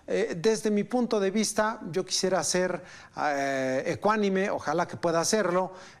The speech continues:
eh, me parece que es, eh, un hacktivista, un periodista, eh, que, pues, de alguna manera tuvo una aportación importante al conocimiento y a la revelación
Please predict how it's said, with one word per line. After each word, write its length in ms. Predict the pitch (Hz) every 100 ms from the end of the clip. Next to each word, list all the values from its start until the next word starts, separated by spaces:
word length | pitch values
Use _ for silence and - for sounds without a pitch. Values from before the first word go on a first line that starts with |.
| _
eh, 260 | 147 165 170
me 160 | 156
parece 640 | 160 165 196 185 214 196
que 640 | - 165 156 156 190 190 185
es, 320 | 180 - -
eh, 360 | 175 165 160 165
un 420 | 196 190 196 190 190
hacktivista, 1120 | 185 185 - 190 190 240 - - 202 220 - - - - -
un 260 | 180 180
periodista, 1080 | 180 180 180 180 185 240 - - 185 208 - - - _
eh, 440 | - 156 156 151 147
que, 480 | 160 151 151 147 147
pues, 220 | 147 135
de 60 | 143
alguna 360 | 139 175 214
manera 600 | 208 180 175 185 220 220
tuvo 180 | 220 175
una 140 | 220 208
aportación 720 | - 147 143 147 - 214 269
importante 800 | 226 - 147 - 185 180 190 175 - -
al 240 | - 143 139
conocimiento 800 | 151 147 139 156 151 180 214 240
y 100 | 190
a 80 | 160
la 180 | 147
revelación 920 | 139 147 143 147 143 135 208 214 247